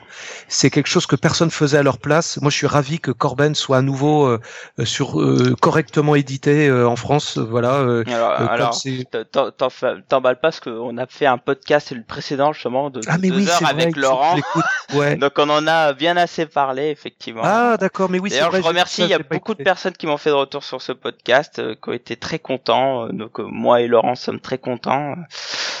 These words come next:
Speaker 2: Euh, bah, voilà.
Speaker 1: Tous les Laurent
Speaker 2: Donc, euh,
Speaker 1: sont-ils au-, autant bavards ?
Speaker 2: Euh, écoute, moins que toi. <laughs> Mais, mais, euh, bon, il parlait très bien. Il, il
Speaker 1: Bon.
Speaker 2: était, euh, bavard, euh,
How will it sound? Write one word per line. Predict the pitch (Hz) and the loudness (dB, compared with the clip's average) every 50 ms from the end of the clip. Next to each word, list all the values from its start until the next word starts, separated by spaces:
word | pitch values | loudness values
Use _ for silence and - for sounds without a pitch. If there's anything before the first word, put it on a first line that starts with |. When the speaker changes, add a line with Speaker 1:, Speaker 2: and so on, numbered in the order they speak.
| - - _ - | -14 -16 _ -12
Speaker 2:
Euh, | - 50 50 - - - - - | -10 -8 -8 -10 -10 -12 -4 0
bah, | 117 117 | 2 2
voilà. | 98 - - | 2 0 -2
Speaker 1:
Tous | - 175 | -6 -4
les | 165 160 | -2 -2
Laurent | 156 160 151 151 170 | 0 0 0 0 -2
Speaker 2:
Donc, | 160 | -4
euh, | - | -4
Speaker 1:
sont-ils | - 156 139 - - 147 143 | -6 -8 -8 -6 -4 -2 -2
au-, | 139 151 | -2 -2
autant | - - 151 143 - 151 143 | -2 -4 -4 0 0 0 2
bavards ? | 135 135 131 123 131 131 131 123 104 101 101 - - - - - - - - - _ _ - | 2 2 2 2 2 2 2 0 -4 -8 -10 -12 -14 -12 -12 -14 -14 -16 -18 -20 _ _ -8
Speaker 2:
Euh, | - 127 135 135 139 143 143 143 143 - | -4 -2 0 2 2 4 4 4 2 2
écoute, | - 151 151 - 208 220 - - | -2 -4 -4 -6 -10 -10 -8 -4
moins | 160 156 185 226 | -2 0 0 0
que | 220 - | 0 -2
toi. | - 180 202 285 | 0 2 2 2
<laughs> | - - - 160 - - 196 - - 196 - - - - - - - - 190 - - 185 - - | 0 -2 -2 -4 -2 -2 -2 -2 -2 -2 -2 -2 0 0 0 0 2 0 0 2 0 0 0 0
Mais, | 151 151 175 202 220 240 226 190 151 | -2 0 2 4 4 2 2 0 2
mais, | 147 170 190 196 185 175 156 | 2 4 4 4 4 4 4
euh, | 143 135 131 127 | 4 4 2 0
bon, | 120 113 117 131 | 0 0 0 0
il | 139 120 | -2 -4
parlait | - - - 60 64 - - - | -4 -2 0 0 0 0 -4 -6
très | - - - - | -6 -6 -6 -6
bien. | - - - - - - - - - - - - - - - - - - - - - - - - | -4 -2 -4 -4 -6 -8 -12 -16 -16 -16 -14 -12 -10 -8 -8 -6 -6 -4 -6 -6 -6 -10 -8 -6
Il, | - - 131 127 95 - | -4 -2 -2 -2 0 2
il | 131 131 | 2 2
Speaker 1:
Bon. | 135 127 110 | 2 0 -2
Speaker 2:
était, | - 147 151 156 156 | 0 0 2 4 4
euh, | 143 131 123 123 | 4 2 2 0
bavard, | 120 117 127 123 120 120 131 135 143 131 127 123 | 0 0 0 0 2 2 2 2 2 0 -2 -4
euh, | 120 117 113 117 123 127 - 202 | -6 -6 -8 -8 -8 -10 -10 -12